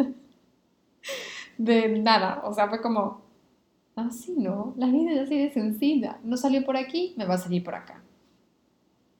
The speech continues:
Entonces, realmente, como que quiero más de eso.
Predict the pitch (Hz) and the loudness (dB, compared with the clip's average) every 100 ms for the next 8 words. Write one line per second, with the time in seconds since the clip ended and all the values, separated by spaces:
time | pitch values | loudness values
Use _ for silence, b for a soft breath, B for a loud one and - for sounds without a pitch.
0 | - 233 254 277 320 339 381 - B B | -12 -2 2 4 4 4 2 0 B B
1 | B - 240 254 269 254 262 339 269 208 | B -2 2 4 4 4 2 2 -2 -4
2 | 208 - - _ 208 208 202 202 - 277 | -6 -10 -20 _ -4 -4 -4 -6 4 6
3 | 294 254 240 220 233 453 - - | 8 4 2 2 0 -2 -6 -10